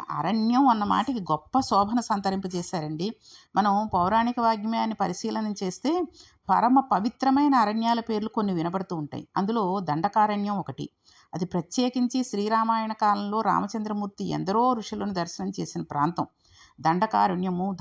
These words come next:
ధర్మారణ్యము, చంపారణ్యము, సైంధవారణ్యము, పుష్కరారణ్యము, నైమిసారణ్యము, ఇలా ఎన్నో అరణ్యాలు పేర్కొనబడ్డాయి.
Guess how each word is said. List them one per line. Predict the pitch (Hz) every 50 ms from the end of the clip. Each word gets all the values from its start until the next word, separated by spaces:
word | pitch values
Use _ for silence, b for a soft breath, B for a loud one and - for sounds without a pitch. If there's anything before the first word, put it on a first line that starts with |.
| 131
ధర్మారణ్యము, | 139 156 170 180 185 185 185 170 165 165 170 170 156 160 185 190
చంపారణ్యము, | - - 156 151 165 160 190 175 170 170 170 170 170 165 165 165 180 190 _ b b b b b
సైంధవారణ్యము, | b - 185 160 175 202 202 196 220 220 220 208 196 190 180 175 170 165 170 170 185 185 - 151
పుష్కరారణ్యము, | - - - 185 185 185 190 190 190 180 170 165 165 160 156 160 196 214
నైమిసారణ్యము, | 196 170 143 147 160 160 156 - 165 147 143 147 151 147 143 139 143 143 - B B B B B B
ఇలా | 170 185 190
ఎన్నో | 180 143 143 160 160 180 247 277
అరణ్యాలు | 277 254 214 196 196 202 185 175 175 196
పేర్కొనబడ్డాయి. | - 226 180 170 - 160 156 151 151 139 131 127 131 -